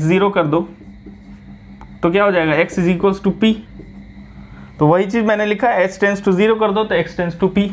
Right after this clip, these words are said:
तो x tends to p। आसान सा चीज़ है यार, जैसे हम लोगों ने chord में किया था ना, तो यहाँ पे समझ लो कि point Q है, यहाँ पे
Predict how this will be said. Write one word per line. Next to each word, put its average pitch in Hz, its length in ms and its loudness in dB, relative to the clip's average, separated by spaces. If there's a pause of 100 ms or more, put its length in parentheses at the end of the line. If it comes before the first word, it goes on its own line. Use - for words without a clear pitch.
(720)
तो - 120 -12 (100)
x 175 280 -2 (300)
tends 131 260 -2
to 151 160 -6
p। 208 160 -2 (1400)
आसान 262 340 0
सा 269 80 0
चीज़ 147 260 -2
है 127 80 0
यार, 151 200 -4 (260)
जैसे 175 160 2
हम 214 120 0
लोगों 226 160 0
ने 226 120 0
chord 214 280 0
में 220 140 -2
किया 220 160 2
था 196 120 0
ना, 170 160 -4 (1080)
तो 175 80 2
यहाँ 190 280 2
पे 202 140 0
समझ 202 220 0
लो 202 180 0
कि 190 520 -2
point 185 300 0
Q 208 280 2
है, 202 80 2
यहाँ 180 160 2
पे 180 120 0